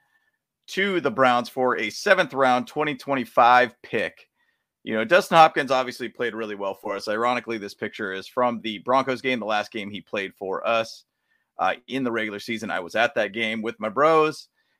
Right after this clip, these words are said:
and, uh, man, he gutted through this with a hamstring injury and everything too, and just never ended up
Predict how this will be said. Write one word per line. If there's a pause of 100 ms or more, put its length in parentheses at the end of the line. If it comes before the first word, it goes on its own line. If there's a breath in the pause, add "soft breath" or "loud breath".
(120)
and,
uh, (120)
man,
he
gutted
through
this
with
a
hamstring
injury
and
everything
too,
and
just
never
ended
up